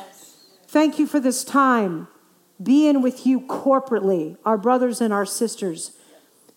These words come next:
being and worshiping our elder brother, worshiping and honoring you, Father, and Holy Spirit. We love you so much. We thank you for that anointing oil.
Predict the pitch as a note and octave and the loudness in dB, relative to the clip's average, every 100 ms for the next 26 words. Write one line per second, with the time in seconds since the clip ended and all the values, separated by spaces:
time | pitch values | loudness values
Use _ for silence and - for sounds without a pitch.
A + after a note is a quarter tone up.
0 | - C4 D4+ C#4 A#3+ A#3 C4 C4 C4 A#3+ | -2 2 4 2 2 0 0 -2 -2 0
1 | A3+ A3+ A3+ A#3+ A#3+ A#3+ A3 G3 F3+ G#3 | 0 0 0 0 0 0 -2 -4 -2 0
2 | F3+ D#3 - _ _ - A3 C4+ D4+ C#4+ | 0 -4 -8 _ _ -4 -2 0 -2 0
3 | C#4 B3+ A#3+ A#3 A#3+ A#3+ A#3 A3 A3+ A3+ | 2 0 0 0 2 2 0 0 -2 -2
4 | A3 F#3+ F3 E3+ G#3 G#3 A#3 A#3 A3 - | 0 0 0 -2 -4 -4 -2 -2 -2 -6
5 | - G#3+ F#3+ E3 - _ _ _ _ - | -4 -2 -2 -4 -10 _ _ _ _ -4
6 | G#3+ G#3 G3+ G3 F#3 F#3 F#3+ E3+ - - | -2 0 2 0 -2 -4 -4 -4 -8 -14
7 | - F3+ E3+ E3 E3 - - - - _ | -8 -6 -4 -6 -8 -12 -16 -16 -20 _
8 | - _ - - - - _ G#3 A#3 G#3+ | -20 _ -20 -20 -20 -20 _ -2 -2 0
9 | - A#3+ A3+ - F#3+ D3+ D#3 _ _ _ | -2 0 -2 -4 -8 -8 -12 _ _ _
10 | _ - G#3+ G#3 G3 F#3 F#3 G#3 A3 G#3+ | _ -4 -2 0 0 0 -2 0 -2 -4
11 | G#3 G3 A3 F#3+ F3 D3+ | -8 -6 -4 -4 -4 -8